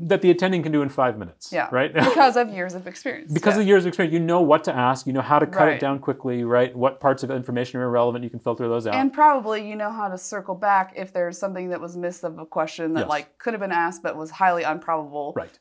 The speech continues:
Speaker 2: To then when it's like, "Oh, now there's another piece of information or this didn't work," then you can quickly circle back to, like,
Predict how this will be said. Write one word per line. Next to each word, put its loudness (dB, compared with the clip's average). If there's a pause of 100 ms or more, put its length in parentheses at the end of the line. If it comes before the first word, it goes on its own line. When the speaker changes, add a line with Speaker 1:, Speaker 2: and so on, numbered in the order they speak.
(100)
Speaker 2:
To -2
then 0
when -2
it's -6
like, -6
"Oh, 0
now 0
there's -4
another -6
piece -18
of -16
information -8
or -10
this -10
didn't -10
work," -12
then -6
you -6
can -8
quickly -8
circle -8
back -4
to, -12
like, -6